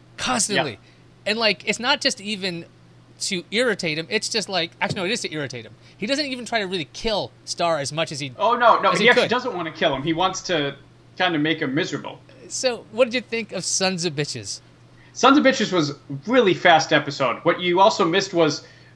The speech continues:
Speaker 2: Jesse actually <clears throat> lets a couple of Star's minions go so they can contact
Speaker 1: Yeah, that's right.
Speaker 2: him and get him to come back.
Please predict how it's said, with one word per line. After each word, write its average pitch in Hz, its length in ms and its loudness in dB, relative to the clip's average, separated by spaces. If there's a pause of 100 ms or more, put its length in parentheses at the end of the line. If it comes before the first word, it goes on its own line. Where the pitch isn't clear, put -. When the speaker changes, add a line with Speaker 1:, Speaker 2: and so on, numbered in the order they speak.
(260)
Speaker 2:
Jesse 208 440 4
actually 165 680 4 (140)
<clears throat> 160 340 -8
lets 190 520 2
a 160 60 2
couple 175 380 2
of 151 180 2
Star's 170 440 4
minions 165 760 0 (440)
go 165 460 4 (420)
so 160 220 -2
they 151 160 2
can 147 180 -8
contact 196 320 2
Speaker 1:
Yeah, 160 80 6
that's 139 140 -2
right. 151 100 0
Speaker 2:
him 139 80 0
and 131 140 -10
get 156 180 4
him 156 160 -2
to 143 80 0
come 143 240 -2
back. 143 420 0